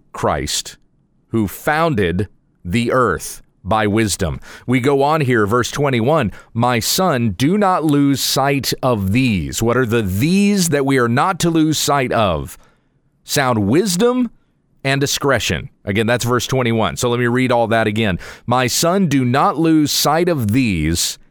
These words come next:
Keep sound wisdom and discretion." Now, we've talked about discretion as it, as it has come up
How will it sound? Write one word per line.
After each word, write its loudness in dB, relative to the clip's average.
Keep -4
sound 0
wisdom 0
and 0
discretion." 0
Now, 2
we've 0
talked 0
about 0
discretion -2
as 0
it, -2
as 0
it 0
has -2
come 0
up 2